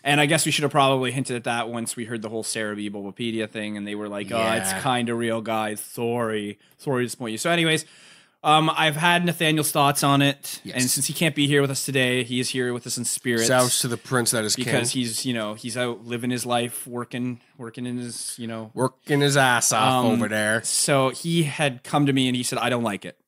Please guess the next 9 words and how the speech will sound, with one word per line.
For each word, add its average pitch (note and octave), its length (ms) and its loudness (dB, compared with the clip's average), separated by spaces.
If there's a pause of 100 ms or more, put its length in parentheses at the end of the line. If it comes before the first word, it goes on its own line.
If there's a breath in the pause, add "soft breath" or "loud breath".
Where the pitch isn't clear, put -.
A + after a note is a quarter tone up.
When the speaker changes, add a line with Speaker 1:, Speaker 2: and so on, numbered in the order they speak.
(380)
Speaker 1:
He C3+ 100 -12
gave B2 220 2
me C3 80 4
his, A#2+ 220 -4 (360)
it A#2 400 -8
was A#2 140 -8
just C3+ 160 -2
a C3+ 40 -6
statement D3 600 2